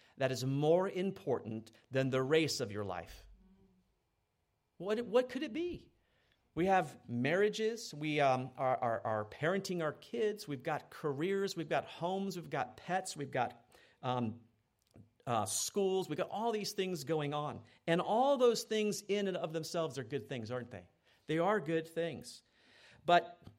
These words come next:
these things can become the distraction that takes us out of the race, away from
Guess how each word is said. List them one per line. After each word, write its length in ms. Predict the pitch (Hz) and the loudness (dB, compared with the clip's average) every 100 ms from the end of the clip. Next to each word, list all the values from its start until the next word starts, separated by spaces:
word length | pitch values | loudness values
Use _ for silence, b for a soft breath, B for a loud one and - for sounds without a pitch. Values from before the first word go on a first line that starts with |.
| _ _ | _ _
these 420 | 131 160 240 240 - | -2 2 2 2 2
things 300 | 180 175 - | 2 0 -2
can 200 | 175 147 | -4 -2
become 460 | 151 - 160 165 - | -4 -2 -2 -2 -4
the 200 | 139 131 | 0 0
distraction 1120 | 131 127 - - 165 160 165 - 107 104 151 - _ b b b - | 0 -4 -4 -4 -2 -2 -2 -4 -4 -4 -8 -14 _ b b b -4
that 180 | 135 | -2
takes 340 | - 160 - 151 | 0 -2 -2 -6
us 200 | 131 - - | -6 -6 0
out 360 | 165 165 - - | 4 2 0 -4
of 160 | 131 123 | -4 -2
the 80 | 120 | -2
race, 500 | 123 107 - - - B B B B B B | -2 -4 -8 -12 -16 B B B B B B
away 460 | 135 135 156 185 170 | 2 6 6 6 2
from 400 | 165 135 123 | 0 0 0